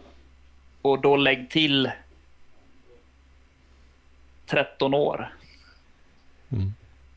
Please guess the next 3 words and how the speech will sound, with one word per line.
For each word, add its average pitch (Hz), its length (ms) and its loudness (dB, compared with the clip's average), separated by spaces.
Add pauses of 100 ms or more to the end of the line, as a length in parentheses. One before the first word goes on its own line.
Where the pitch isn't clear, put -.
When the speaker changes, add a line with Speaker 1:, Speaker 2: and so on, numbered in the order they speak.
(500)
Speaker 1:
Mognad 139 600 -2
och - 460 -2 (1700)
så. - 300 -6